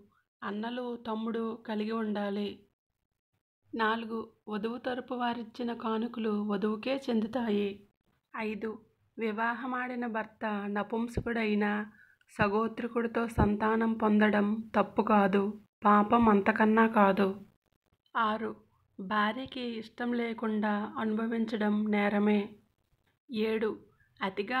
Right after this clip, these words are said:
అలంకరించుకోనిది అయి ఉండాలి. ఎనిమిది, వెంట్రుకలను విరబోసుకొని తిరగరాదు. తొమ్మిది, జడని గుండెలపైకి వేసుకోవడం, పైటిని పదే పదే సర్దుకోవడం చేయరాదు. పది,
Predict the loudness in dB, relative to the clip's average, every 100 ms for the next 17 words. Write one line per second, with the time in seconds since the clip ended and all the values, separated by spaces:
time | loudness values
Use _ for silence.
0 | 0 0 -2 -2 -2 -4 -6 -2 0 2
1 | 0 0 -2 -2 0 2 4 4 4 4
2 | 4 2 -2 -8 _ _ _ _ _ _
3 | _ -2 0 0 -2 -6 -8 _ _ _
4 | -4 -2 -2 -4 -6 -4 -2 -2 -2 -2
5 | -2 -2 -4 -6 -6 -2 -2 -2 -2 -2
6 | 0 2 2 2 0 -2 -6 _ _ _
7 | _ _ _ -6 -2 -2 -2 -6 -10 _
8 | _ _ -8 -4 -2 -2 -4 -6 -8 -6
9 | -4 -4 -6 -4 -4 -4 -4 -2 -2 -4
10 | -4 -2 0 0 -2 -4 -10 _ -2 0
11 | 0 -2 -2 -2 0 0 0 0 -2 -2
12 | -4 0 -2 0 0 2 2 2 0 2
13 | 4 6 6 4 2 0 -4 -14 _ _
14 | _ _ _ _ -4 -2 0